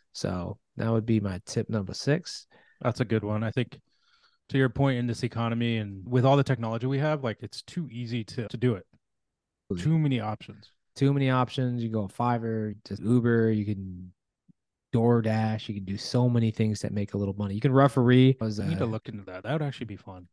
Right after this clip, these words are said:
Speaker 1: Man, it is ridiculous. Like, I'm a soccer coach, my hobby, and the amount of incompetent referees that there is out there getting paid ridiculous money is,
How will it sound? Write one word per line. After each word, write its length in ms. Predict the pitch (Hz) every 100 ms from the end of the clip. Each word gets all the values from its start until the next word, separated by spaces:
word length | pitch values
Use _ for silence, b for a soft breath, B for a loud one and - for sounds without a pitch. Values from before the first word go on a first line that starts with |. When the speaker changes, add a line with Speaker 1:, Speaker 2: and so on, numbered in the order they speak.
| -
Speaker 1:
Man, 440 | 127 131 123 110
it 60 | 131
is 200 | 151 123
ridiculous. 840 | 110 107 104 113 - 101 95 92
Like, 260 | 104 98 - - _ _ _ _ _ _
I'm 120 | 123
a 80 | 127 -
soccer 340 | - 123 120
coach, 460 | 113 120 113 - -
my 160 | 104 101
hobby, 440 | 110 110 113 110 b b b b b b _
and 340 | 110 104 101 101
the 60 |
amount 340 | 113 131 127 139
of 80 | -
incompetent 640 | 131 123 120 117 117 120
referees 560 | 110 107 110 110 107 101
that 260 | 104 98 - _
there 160 | 117 107
is 200 | 104 101
out 180 | 101 101
there 120 | 104
getting 180 | 104 104
paid 240 | 101 107
ridiculous 500 | 98 95 104 101 98
money 220 | 107 98 92
is, 340 | 95 98